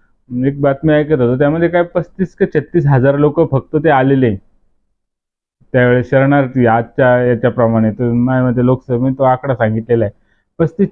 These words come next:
छत्तीस हजार लोकांनी, अं, भारताचं नागरिकत्व भेटलं तर यांच्या मतदानामध्ये किती फरक पडणार आहे? परंतु एक पक्ष एका समाजाला उचलून धरायचं आणि दुसऱ्या समाजाला, अं, कमी लेखायचं, ही जी काही विरोधी पक्षांची नीती आहे ना,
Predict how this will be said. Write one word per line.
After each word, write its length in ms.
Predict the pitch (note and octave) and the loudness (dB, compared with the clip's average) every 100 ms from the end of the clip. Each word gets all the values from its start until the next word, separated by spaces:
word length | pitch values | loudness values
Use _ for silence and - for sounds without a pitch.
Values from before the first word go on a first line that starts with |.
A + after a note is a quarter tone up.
| - | -4
छत्तीस 300 | C#3 F#3+ D#3+ | -4 -2 0
हजार 320 | C3 C3 D3 | 0 2 2
लोकांनी, 680 | D3+ D#3 E3 D#3+ D#3+ E3 D#3+ | 0 0 0 0 0 -2 -4
अं, 540 | A#2+ D#3 B2 A#2 A2+ | -10 -4 -2 0 0
भारताचं 480 | A2 A2 A2 C3+ C3+ | 0 -2 -4 -4 0
नागरिकत्व 580 | C#3 C#3 D3 D3 C#3 D#3 | 0 0 0 -2 -2 -2
भेटलं 340 | B2+ A2 B2 | -2 0 -2
तर 80 | C3+ | 2
यांच्या 280 | C#3+ D3+ D3+ | 0 0 0
मतदानामध्ये 580 | C#3+ C#3 D3 D#3 D#3 D3+ | 0 0 0 0 -2 -4
किती 220 | F3+ F#3+ _ | -8 -10 _
फरक 160 | A#2+ A#2 | -2 0
पडणार 340 | B2+ A#2 A2+ | -2 0 -2
आहे? 100 | G#2 _ _ _ _ _ _ _ _ - | -4 _ _ _ _ _ _ _ _ -2
परंतु 300 | D3 D#3 E3+ | 0 2 2
एक 260 | F3+ F3+ _ _ _ _ _ _ | 2 0 _ _ _ _ _ _
पक्ष 220 | D#3 D#3 D#3 | -6 -4 0
एका 520 | C#3+ D3 E3+ E3+ F3+ - - | 0 2 2 2 0 -8 -2
समाजाला 600 | C#3 C#3 C#3+ D3+ D#3 D#3+ - _ _ _ _ _ | 2 2 2 2 2 0 -4 _ _ _ _ _
उचलून 380 | D3 C#3+ E3 E3+ | -4 0 2 2
धरायचं 460 | C#3+ B2+ A#2 B2 A#2 | 2 0 0 2 2
आणि 220 | B2 C3 | 0 -2
दुसऱ्या 320 | C#3 C#3 D#3 | -4 -4 -4
समाजाला, 680 | C#3+ B2+ C3 C#3 C#3 C#3+ C#3+ | -2 -2 2 2 4 4 4
अं, 600 | C3+ C3+ C3 B2+ C3+ C#3 | 4 2 2 0 -4 -8
कमी 320 | C3+ C#3+ D#3 | -2 0 2
लेखायचं, 400 | D3 C#3 B2+ - | 0 0 -4 -2
ही 160 | A#2+ A#2+ | -2 -2
जी 120 | B2+ | -6
काही 180 | D3 C#3 | -2 0
विरोधी 300 | C#3+ C#3+ C3+ | 2 0 -2
पक्षांची 480 | C#3 C3+ D3 C3+ C3 | -6 -8 -10 -8 0
नीती 260 | C3+ D3 | 0 0
आहे 80 | |
ना, 100 | C#3+ | -2